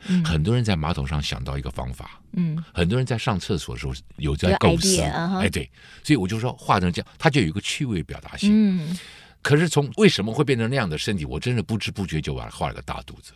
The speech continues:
Speaker 1: 嗯，嗯，嗯。
Speaker 2: 我觉得如果画了六块腹肌，好像不吸引人嘛。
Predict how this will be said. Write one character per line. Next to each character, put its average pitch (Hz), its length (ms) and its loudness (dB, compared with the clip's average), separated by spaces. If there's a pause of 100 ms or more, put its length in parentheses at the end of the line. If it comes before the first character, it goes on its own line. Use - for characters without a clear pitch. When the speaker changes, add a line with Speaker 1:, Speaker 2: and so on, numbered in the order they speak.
Speaker 1:
嗯， 185 300 2
嗯， 170 180 -2
嗯。 156 260 -4
Speaker 2:
我 104 120 -2
觉 127 120 -6
得 151 160 -4 (400)
如 98 380 2
果 107 180 -2
画 90 240 -6
了 85 120 -6
六 113 160 -2
块 90 180 -2
腹 104 220 -4
肌， 92 480 -6 (540)
好 - 140 -12
像 104 240 -4 (520)
不 104 100 6
吸 - 200 2
引 135 120 2
人 - 160 -8
嘛。 117 180 -14